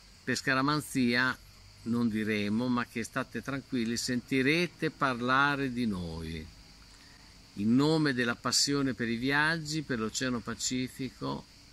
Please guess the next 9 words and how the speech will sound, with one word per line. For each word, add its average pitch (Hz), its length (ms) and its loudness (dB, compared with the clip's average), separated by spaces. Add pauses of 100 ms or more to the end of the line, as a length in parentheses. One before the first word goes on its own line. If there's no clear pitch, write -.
(500)
e 110 140 -6
per 120 240 -2
un 123 160 4
mondo 120 580 2
perduto 113 760 -2
che 110 160 -8
cerchiamo 98 680 -4
di 92 340 -8
ravvivare. 98 880 -8